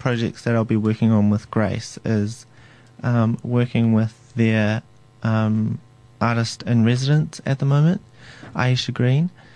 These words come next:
um, who has also moved to Dunedin to complete, uh, this residency, um, as a way to, uh, connect with her whānau and,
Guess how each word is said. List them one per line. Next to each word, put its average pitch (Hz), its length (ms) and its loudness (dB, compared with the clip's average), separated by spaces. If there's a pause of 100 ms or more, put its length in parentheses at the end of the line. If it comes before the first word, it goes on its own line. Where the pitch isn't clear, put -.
(460)
um, 117 440 2 (200)
who 120 260 2
has 117 460 -2
also 131 320 -2
moved 98 300 0
to - 120 -12
Dunedin 98 520 0
to 107 360 -4 (420)
complete, 107 580 -2 (320)
uh, 123 300 -4 (220)
this 110 440 -4
residency, 110 760 0 (600)
um, 113 420 2
as 120 180 0
a 120 60 -2
way 113 320 -2
to, 107 480 -2 (260)
uh, 50 340 -6 (680)
connect - 560 0 (180)
with 117 220 -2
her 113 120 -2
whānau 104 560 -2 (580)
and, 104 500 -2